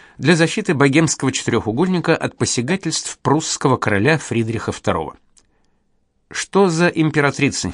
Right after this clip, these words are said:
не знаю. Я позаимствовал понравившуюся мне фразу у Пьера Вольмера, спутника Десноса в скитаниях по лагерям и свидетеля его последних дней.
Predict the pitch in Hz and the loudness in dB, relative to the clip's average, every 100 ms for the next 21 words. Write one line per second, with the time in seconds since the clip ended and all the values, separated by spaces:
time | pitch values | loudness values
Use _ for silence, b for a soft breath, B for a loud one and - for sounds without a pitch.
0 | - - 135 113 85 62 - B B B | -8 -4 -2 -2 -4 -6 -12 B B B
1 | B B 165 - 151 175 175 151 156 - | B B 0 2 2 2 2 2 0 2
2 | 131 123 165 139 - 135 - 120 113 - | 0 2 0 -4 -4 -4 -2 0 0 0
3 | 185 165 165 135 - 120 131 151 143 147 | 0 0 -2 -4 -6 -4 0 2 2 2
4 | 147 180 151 110 67 - - - 127 117 | 2 2 2 2 -2 -8 -18 -10 -6 -4
5 | 104 - 101 - 196 - - - 110 139 | -4 -4 -4 -2 -2 -2 -6 -6 -4 0
6 | 143 127 - 110 98 98 156 165 B B | 2 2 2 0 0 2 2 0 B B
7 | B B 202 - 151 139 196 180 170 156 | B B 0 2 2 2 0 0 2 4
8 | 147 127 110 - 120 104 104 92 87 78 | 4 2 -2 0 0 0 -2 -4 -6 -6
9 | - | -6